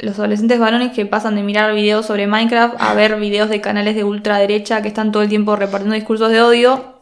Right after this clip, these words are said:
y por el otro tenés adolescentes mujeres que están todo el tiempo siendo bombardeadas con fotos de mujeres con cuerpos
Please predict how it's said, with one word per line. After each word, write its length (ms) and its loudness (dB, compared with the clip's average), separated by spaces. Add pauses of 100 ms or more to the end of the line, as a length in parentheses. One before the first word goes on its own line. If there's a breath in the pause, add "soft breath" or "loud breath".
y 120 0
por 120 0
el 60 2
otro 160 0
tenés 220 -2
adolescentes 480 0
mujeres 400 2
que 60 -6
están 200 -4
todo 140 0
el 100 -2
tiempo 360 -2
siendo 360 -2
bombardeadas 680 0
con 180 -6
fotos 260 -6
de 60 -4
mujeres 540 -4 (320 loud breath)
con 200 -2
cuerpos 440 -2